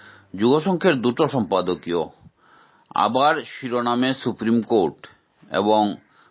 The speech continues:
ভয়ঙ্কর হুমকি। খেলার পাতায়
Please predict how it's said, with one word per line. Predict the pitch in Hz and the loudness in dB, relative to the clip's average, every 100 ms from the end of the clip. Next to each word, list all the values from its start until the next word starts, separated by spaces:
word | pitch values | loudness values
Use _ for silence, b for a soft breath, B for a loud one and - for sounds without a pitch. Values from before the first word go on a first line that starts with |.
| b 92 | b -4
ভয়ঙ্কর | 127 147 151 139 143 123 | 0 0 0 0 0 0
হুমকি। | 117 123 113 98 76 - _ _ _ b b b b b b | -2 -4 -4 -8 -10 -14 _ _ _ b b b b b b
খেলার | - 113 127 139 | -2 2 2 0
পাতায় | 156 143 151 165 | -4 0 0 -2